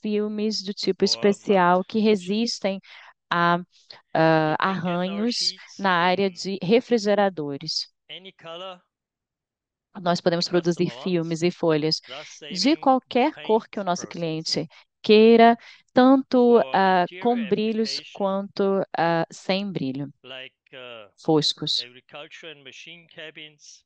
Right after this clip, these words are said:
Speaker 2: buses or trains.
Speaker 1: Podemos revestir,
Speaker 2: And
Speaker 1: ah,
Speaker 2: post material
Speaker 1: quaisquer,
Speaker 2: in a
Speaker 1: ah,
Speaker 2: wide range of different
Speaker 1: aplicações,
Speaker 2: housings is
Speaker 1: ah,
Speaker 2: available. Also
Speaker 1: ônibus,
Speaker 2: soft seal
Speaker 1: trens,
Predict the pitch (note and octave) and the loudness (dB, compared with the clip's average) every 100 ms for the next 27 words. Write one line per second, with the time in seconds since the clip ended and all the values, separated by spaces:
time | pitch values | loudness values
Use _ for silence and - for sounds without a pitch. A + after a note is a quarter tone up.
0 | _ C#3+ D#3 - E3+ D3+ - - _ - | _ -6 -6 -6 -8 -8 -12 -18 _ -8
1 | A2+ - - C#3 D#3+ F3+ E3+ - G3 F3+ | -8 -6 0 2 2 -2 -6 0 2 4
2 | F#3 F#3 - - G3+ F3+ F#3 F3+ - - | 2 0 -2 2 2 4 2 2 -4 -4
3 | F#3+ F3 E3+ - C3+ F3 E3+ E3+ - G3+ | -2 -2 -4 -6 0 2 4 2 0 0
4 | G#3 F3 F3+ F#3+ F#3+ F#3 F3 F3 D#3+ D#3+ | 0 -4 -4 -2 0 0 -6 -10 -6 -4
5 | D#3 D3+ E3+ - F#3 F3+ F3 E3+ - - | -6 -10 -20 -6 -4 -2 0 0 2 2
6 | G#3 G#3 G#3 G#3 G3+ - - E3 - _ | 4 6 4 2 -2 -4 -6 -10 -20 _
7 | F3 E3+ E3 D#3+ D#3+ E3 D3 - G#3+ A3 | 2 4 4 2 0 -4 -4 2 4 4
8 | G#3+ G3+ F#3 F#3 F3+ F3+ F3+ - D#3+ - | 2 -2 -6 -4 -4 -4 -6 -8 -10 -6
9 | - G#3 G3+ G3+ G3+ G3 - - | 0 4 4 2 -4 -6 -6 -6